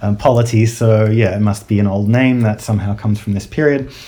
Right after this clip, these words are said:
Uh, we were told by a local in the village that there's an archaeological excavation,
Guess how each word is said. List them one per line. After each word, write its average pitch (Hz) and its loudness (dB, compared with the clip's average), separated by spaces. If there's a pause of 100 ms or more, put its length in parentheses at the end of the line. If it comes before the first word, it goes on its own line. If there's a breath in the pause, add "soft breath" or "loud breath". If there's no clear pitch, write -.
(400 loud breath)
Uh, 107 2
we 110 0
were 107 0
told 110 2
by 104 -2
a 101 -6
local 107 -2
in 101 0
the 135 2
village 147 4 (480 loud breath)
that 110 0
there's 107 0
an 107 0
archaeological 101 -4
excavation, 101 -6